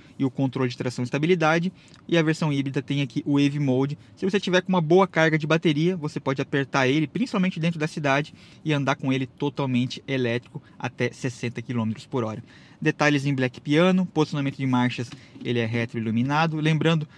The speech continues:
que você não consegue colocar pra esquerda e fazer trocas sequenciais, e ele também não tem as borboletas, os pedal shifts atrás do volante, que tá presente na versão a combustão.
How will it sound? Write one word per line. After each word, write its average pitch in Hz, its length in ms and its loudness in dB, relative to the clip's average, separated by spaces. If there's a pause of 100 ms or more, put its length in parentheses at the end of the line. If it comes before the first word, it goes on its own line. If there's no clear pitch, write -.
(120)
que - 60 -14
você 131 180 -6
não 143 120 -2
consegue 127 400 -4
colocar 123 280 -4
pra 123 140 -4
esquerda 135 460 -2 (240)
e 131 60 -10
fazer 120 260 -4
trocas 120 320 -6
sequenciais, 131 680 -4
e 139 60 -8
ele 135 100 -2
também 131 280 -4
não 139 120 -4
tem 135 280 -6
as 127 160 -4
borboletas, 120 720 -4
os - 100 -14
pedal 120 240 -4
shifts - 400 -10 (380)
atrás 117 340 -4
do 120 80 -4
volante, 113 340 -2
que - 80 -18
tá 143 140 0
presente 127 580 -2
na 127 160 -2
versão 117 400 -4
a 113 60 -4
combustão. 117 560 -4